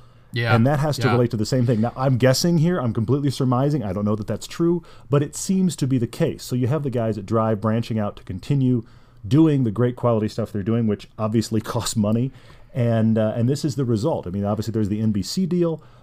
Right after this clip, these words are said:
Speaker 2: but this is the way for them to go forward on YouTube. And interestingly enough, I think this is kind of the audience creating their own hell. And I hate to say it that way, but, you know, we talked about ad blockers before.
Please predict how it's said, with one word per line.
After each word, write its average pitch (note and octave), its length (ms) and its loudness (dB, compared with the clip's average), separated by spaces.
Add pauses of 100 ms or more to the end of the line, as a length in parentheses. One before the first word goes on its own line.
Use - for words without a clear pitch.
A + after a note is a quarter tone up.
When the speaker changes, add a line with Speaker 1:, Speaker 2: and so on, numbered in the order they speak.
Speaker 2:
but B2 360 -2
this C#3+ 380 -2
is C3+ 320 -2
the B2 140 2
way B2 240 0
for B2 120 -4
them A#2 140 2
to A2 60 -2
go G#2+ 120 0
forward G#2 440 -2
on G#2 200 -2
YouTube. G2+ 440 -2 (720)
And B2+ 140 2
interestingly D3+ 680 0
enough, A2 380 0
I G3 220 -2
think - 480 -8 (500)
this G3 380 2
is C3+ 580 0
kind F3+ 460 -2
of C3+ 260 0 (420)
the A#2+ 220 -6
audience E3+ 460 -2
creating C3 540 -2
their A2+ 120 -2
own A2 160 -2
hell. F#2 380 -8
And F#2+ 80 -10
I G2 100 -8
hate D3+ 160 -4
to C3 60 -10
say E3 160 -4
it B3 100 -4
that E2+ 180 -8
way, F2 260 -8 (420)
but, B2 320 0
you B2+ 120 0
know, A#2 80 2
we C3+ 160 2
talked D3 260 0
about G#2+ 180 0
ad A2+ 160 0
blockers G#2+ 400 -4
before. A#2 500 -4